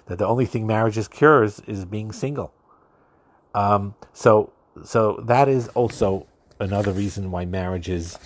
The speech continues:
fail, because we are fragile emotionally, and we need to do a lot of work in our childhood years, in our teenage years,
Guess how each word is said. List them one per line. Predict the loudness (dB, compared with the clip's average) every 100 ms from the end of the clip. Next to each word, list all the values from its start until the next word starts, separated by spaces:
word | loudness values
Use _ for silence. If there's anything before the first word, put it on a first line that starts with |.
| -20 -20 -20 -20 -6
fail, | 2 4 4 0 -6 -20 _
because | -14 -2 4 6 4 -2 _ _ _ _ -12
we | -6 -6 -6 -10 _ _ -16
are | -6 -2 -2
fragile | -4 0 2 4 2 2 0 -4
emotionally, | -4 -2 -2 -2 -2 -2 -4 -8 _ _ _ _ _ -6
and | -4
we | -4
need | -6 -6
to | -6 -6 -8 -6
do | -2
a | -2
lot | 0 -2 0
of | -2 -4 2
work | 4 4 2 -16 _ _ -8
in | -4
our | -4
childhood | -2 2 4 4 0
years, | -4 -10 -12 -16 -10
in | -6
our | -6
teenage | -6 -8 -6 -6 -6 -8
years, | -12 -14 -18